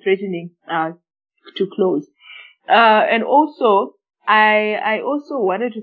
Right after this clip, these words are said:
say, even during the pandemic, I, I, I noted a number of M S M Es, especially in Uganda, were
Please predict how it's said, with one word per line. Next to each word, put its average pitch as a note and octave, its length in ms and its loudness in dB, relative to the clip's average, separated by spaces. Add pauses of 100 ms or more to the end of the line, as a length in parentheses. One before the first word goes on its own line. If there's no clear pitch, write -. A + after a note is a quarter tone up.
say, G3+ 180 0
even C4 280 -6
during G#3+ 240 -4
the F#3 140 -6
pandemic, F#3+ 680 -4
I, G3 360 0
I, G3+ 380 2
I G3+ 40 -2
noted A#3+ 400 -2
a G3 160 -2
number G3+ 400 0
of F3+ 280 0 (120)
M A3+ 160 -4
S A3 180 -6
M G#3+ 140 -4
Es, F3 500 -4
especially G#3+ 460 -2
in F#3+ 100 -2
Uganda, F#3 500 -2
were F3 200 -2